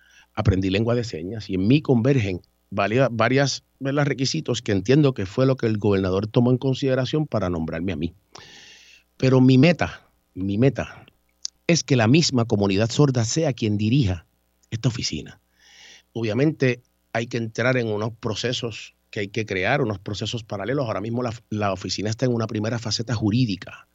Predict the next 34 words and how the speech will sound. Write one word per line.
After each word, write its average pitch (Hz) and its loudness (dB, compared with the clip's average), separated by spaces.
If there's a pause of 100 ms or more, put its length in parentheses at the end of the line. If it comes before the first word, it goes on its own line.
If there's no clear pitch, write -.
(260)
y 110 -10
por 95 -6
esa 120 -2
es, 107 -6 (380)
por 107 -8
eso 110 -10
es 110 -10
que 117 -6
yo 117 -2
interpreto 117 -4
mi 104 0
nombramiento 95 -2 (520)
como, 101 2
¿verdad?, 101 0 (100)
para 101 0 (160)
cumplir 120 2
e-, 123 -2
ese 117 0
mandato 135 2
inicial 127 0
de 123 0
estructuración, 110 2 (400)
de 117 -2
normalización 107 0
interna, 127 4 (280)
de 113 -6
reglamentación 110 0
por 123 0
la 113 0
Ley 104 0
de 113 -4
Procesos 110 -4
Administrativos 101 0
Uniformes. 117 4